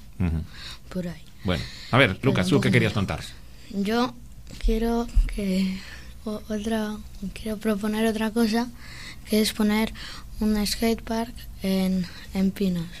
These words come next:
Speaker 2: Un skatepark es donde haces skate, em, con un patinete o con patines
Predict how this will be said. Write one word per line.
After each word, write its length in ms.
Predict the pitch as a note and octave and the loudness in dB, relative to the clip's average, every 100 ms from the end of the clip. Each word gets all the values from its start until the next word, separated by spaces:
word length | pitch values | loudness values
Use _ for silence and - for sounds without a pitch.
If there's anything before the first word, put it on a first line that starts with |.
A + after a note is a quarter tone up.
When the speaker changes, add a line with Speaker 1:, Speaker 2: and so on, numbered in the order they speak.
| - - - - - - - - | -14 -16 -16 -14 -14 -14 -14 -6
Speaker 2:
Un 200 | A3+ A3+ A#3 | 2 4 4
skatepark 500 | B3 B3 A#3+ A#3+ A3+ A#3+ | 4 4 4 0 2 2
es 300 | A#3 A3 - - - - | 4 2 0 -6 -8 -2
donde 440 | G3 G3 F#3+ F#3+ F#3 - - - - - - - | 2 4 4 0 -2 -8 -10 -8 -10 -10 -10 0
haces 460 | A3 G#3+ A3 G#3 - - - - - G#3 | 0 4 4 2 -2 -8 -10 -10 0 2
skate, 460 | F#3+ - A3+ A3+ - - - - - - - | 2 4 4 4 0 -12 -14 -14 -14 -14 -6
em, 300 | G3+ G3 G3 | 0 2 2
con 120 | G3 G3+ | 4 6
un 160 | A3 A3+ | 6 6
patinete 760 | A3+ G#3+ A3 A3+ G#3 G#3+ G#3+ - | 6 6 6 4 4 0 0 0
o 180 | F#3+ | 0
con 460 | F#3 F#3 F#3 F3+ F3+ | 0 0 0 0 0
patines 640 | F#3+ G3 A3+ G#3+ G#3+ A3 | -2 2 4 4 0 -4